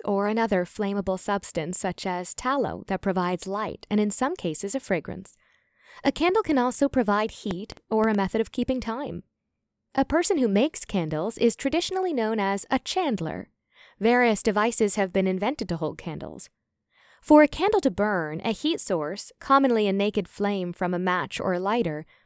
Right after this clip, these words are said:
is used to light the candle's wick, which melts and vaporizes a small amount of fuel, the wax.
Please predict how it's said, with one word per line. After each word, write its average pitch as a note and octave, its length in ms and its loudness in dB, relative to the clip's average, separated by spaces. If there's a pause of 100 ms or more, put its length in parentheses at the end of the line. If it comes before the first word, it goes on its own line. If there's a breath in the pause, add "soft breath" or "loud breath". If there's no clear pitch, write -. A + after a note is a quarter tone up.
(200 soft breath)
is C#4 180 4
used D#4+ 280 2
to G4 100 2
light A#3 220 6
the B3 80 -2
candle's F3 400 -2
wick, A3+ 420 -2 (220 soft breath)
which A3+ 200 0
melts G#3+ 440 0
and E4 180 -2
vaporizes E3 800 -2
a G#3+ 60 0
small A#3 420 2
amount G#3 220 2
of G#3+ 80 -4
fuel, G3+ 480 -4 (200)
the D#4 120 6
wax. - 480 0